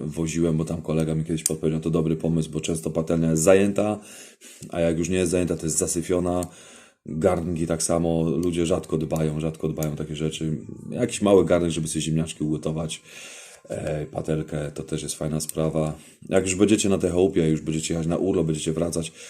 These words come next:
wiadomo, że nie musicie tego targać ze sobą, już wiecie, co na tej chacie jest. Tak jak mówię, lepiej coś ze sobą zabrać z powrotem do Polski, niż później, niż później na miejscu w,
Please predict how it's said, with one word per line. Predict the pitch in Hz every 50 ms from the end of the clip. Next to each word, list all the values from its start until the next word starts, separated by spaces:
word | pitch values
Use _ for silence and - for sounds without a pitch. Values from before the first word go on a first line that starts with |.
| - - - -
wiadomo, | 85 87 85 82 85
że | 82
nie | 87 87
musicie | 85 80 - 71 73
tego | - 82 80 80
targać | - 87 85 82 82 85 78
ze | 78 78
sobą, | - - 80 78 80 80 80 80 80 -
już | 76 85 78 73
wiecie, | - 87 87 82 - 85 80
co | - - 92
na | 87 85 82
tej | 80 82
chacie | 80 82 80 - - 80
jest. | 82 80 76 71 82 - - - - - - - - - - - - - - -
Tak | - 92 92
jak | 92 92
mówię, | 92 92 78 76 73
lepiej | 73 76 85 90 95 92 - 92 87
coś | - - 85
ze | 80 82 80
sobą | - - 82 82 80 78
zabrać | 78 95 92 80 87 82 -
z |
powrotem | - - 85 85 87 82 - 87 85
do | 87 82
Polski, | 80 90 90 87 82 - - 87
niż | 85 82 78
później, | - - 85 85 80 85 85 80
niż | - - 78 87 87 85 80
później | - - 92 85 90 85
na | 82 82 82
miejscu | 87 90 87 80 - - 80 80
w, | 78 - - -